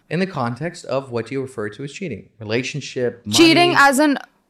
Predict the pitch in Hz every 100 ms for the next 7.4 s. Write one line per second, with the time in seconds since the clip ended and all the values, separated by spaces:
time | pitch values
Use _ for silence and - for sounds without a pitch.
0 | - 330 - - 320 285 285 - 240 247
1 | 262 269 247 240 254 226 220 208 185 156
2 | 117 - 254 233 233 214 202 208 208 180
3 | 190 190 208 180 190 190 185 180 170 165
4 | 170 175 170 160 170 180 254 202 175 151
5 | 156 190 143 190 185 135 143 185 - 254
6 | - 262 262 269 269 214 226 226 220 208
7 | - 175 160